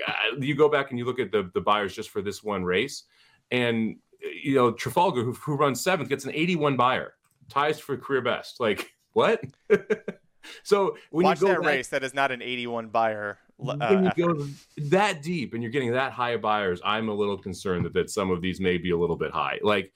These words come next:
Speaker 1: Smile Happen getting a ninety-four seemed high to me. Zandon and Pioneer Medina ninety-three seemed high to me. Like, I,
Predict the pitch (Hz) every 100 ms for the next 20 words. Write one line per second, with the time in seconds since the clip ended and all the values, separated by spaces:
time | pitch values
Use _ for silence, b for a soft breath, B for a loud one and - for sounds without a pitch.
0 | b b - 156 147 143 135 113 117 101
1 | 98 95 90 98 80 - 82 87 80 76
2 | 73 71 107 107 107 101 104 107 113 107
3 | 104 95 90 95 85 87 87 80 92 78
4 | - - 101 90 85 80 71 71 95 95
5 | b b _ 120